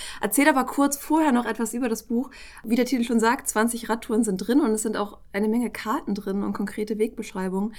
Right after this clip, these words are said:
aber so hin und wieder dann doch auch ein bisschen was Literarisches, nämlich Reisetagebucheinträge. Und vorneweg ist ein kleines Gedicht gestellt und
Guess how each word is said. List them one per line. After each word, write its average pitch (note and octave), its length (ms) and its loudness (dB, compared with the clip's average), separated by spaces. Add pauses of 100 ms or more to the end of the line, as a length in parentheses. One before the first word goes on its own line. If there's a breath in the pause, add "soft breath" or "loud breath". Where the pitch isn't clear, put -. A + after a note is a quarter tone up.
(360 loud breath)
aber B3+ 800 4
so G#3+ 200 0
hin A#3 120 4
und A#3 140 4
wieder A#3 180 0
dann G3+ 140 -2
doch G#3 240 -6
auch F#3 320 -4
ein F#3+ 140 -4
bisschen G3 260 -8
was F#3+ 140 -10
Literarisches, F#3+ 680 -6
nämlich F#3 300 -6
Reisetagebucheinträge. E3+ 1600 -4
Und F#3 440 0
vorneweg C4+ 480 4
ist G#3 120 -8
ein G3+ 140 0
kleines G#3 300 -4
Gedicht G#3+ 320 -6
gestellt F3+ 440 -8
und F#3 220 -4